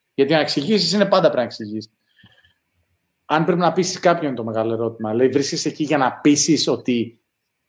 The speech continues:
ε, πρέπει να χρησιμοποιήσω debugger για να γράψω κώδικα. Δηλαδή να μιλήσω με χρήστες και να πάρω τα data. Ε, πρέπει να πεις σε κάποιον ότι πρέπει να γράψω tests,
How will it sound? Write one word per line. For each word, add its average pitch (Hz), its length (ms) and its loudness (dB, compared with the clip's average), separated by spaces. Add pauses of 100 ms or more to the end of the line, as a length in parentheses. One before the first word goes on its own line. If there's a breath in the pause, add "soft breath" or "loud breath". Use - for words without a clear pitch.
ε, 120 320 0 (140)
πρέπει 143 220 4
να 165 60 4
χρησιμοποιήσω 151 400 0
debugger 135 540 4
για 135 120 2
να 120 60 2
γράψω 135 340 0
κώδικα. 117 720 0 (960)
Δηλαδή 123 340 0
να 139 80 2
μιλήσω 131 340 0
με 123 80 -4
χρήστες 120 360 -6
και 127 100 -8
να 113 80 -4
πάρω 113 300 0
τα 113 240 2
data. 175 140 2 (840)
Ε, 135 140 0
πρέπει - 220 2
να 214 100 4
πεις 170 160 2
σε 170 80 -2
κάποιον 156 340 0
ότι 131 80 -6
πρέπει 151 180 2
να 139 60 0
γράψω 147 420 0
tests, - 580 -2